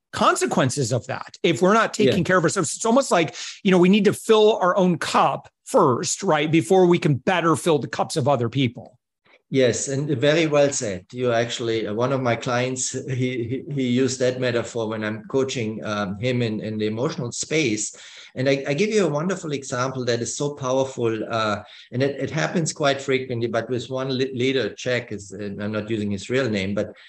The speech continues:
Speaker 2: he was, uh, like, criticized by his, um, the C E O of the company. He was reporting to the C E O, and, and so he had the second highest position in the company, not to be a visionary le-, leader.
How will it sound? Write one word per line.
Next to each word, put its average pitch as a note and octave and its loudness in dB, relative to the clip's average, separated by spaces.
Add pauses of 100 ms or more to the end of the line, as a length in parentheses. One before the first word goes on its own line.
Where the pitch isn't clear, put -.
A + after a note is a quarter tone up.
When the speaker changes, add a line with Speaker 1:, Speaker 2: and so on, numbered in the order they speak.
(320)
Speaker 2:
he D#3+ 2
was, E3 0
uh, B2 0
like, A#2+ -4 (100)
criticized D#3 0
by B2 -4
his, C#3+ -4
um, A2+ -4 (100)
the A2+ -6
C - 0
E C#3 4
O C#3 2
of D3 0
the D3 -6
company. B2+ -4 (100)
He B2+ -2
was A#2+ -4
reporting B2 -4
to A#2+ -14
the A#2+ -6
C A#2+ -4
E A2+ 0
O, A2+ -2
and, G2+ -6
and A2 -8
so A#2 -8
he A2 -8
had A2+ -4
the A2 -14
second A2+ -6
highest G#2 -6
position B2 -6
in B2 -10
the A#2+ -12
company, A#2 -10 (200)
not B2+ -2
to D#3+ -6
be C3+ 0 (480)
a B2+ -2
visionary C3 0
le-, D#3 0
leader. D3 0